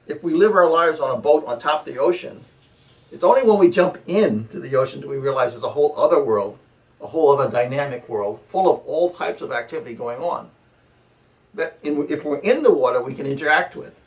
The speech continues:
But if we're sitting on the boat, we're completely unaware. Most of our consciousness is on the boat. <laughs>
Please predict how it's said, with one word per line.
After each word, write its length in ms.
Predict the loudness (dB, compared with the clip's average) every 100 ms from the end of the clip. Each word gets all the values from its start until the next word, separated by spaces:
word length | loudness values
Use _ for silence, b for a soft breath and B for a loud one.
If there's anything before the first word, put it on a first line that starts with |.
| b -2
But 120 | 0
if 60 |
we're 80 | 0
sitting 260 | 0 0 4
on 140 | 4
the 80 | 2
boat, 400 | 6 6 6 0 _ _ -16
we're 100 | -12
completely 380 | -12 -8 -8 -6
unaware. 540 | -8 -6 -6 -8 -12 _ b b b b b
Most 400 | -4 4 6 4
of 100 | -2
our 140 | -2 -2
consciousness 640 | -2 -2 -4 -12 -14 -14
is 100 | -6
on 180 | -4 -4
the 60 |
boat. 320 | 4 6 6
<laughs> 40 | -2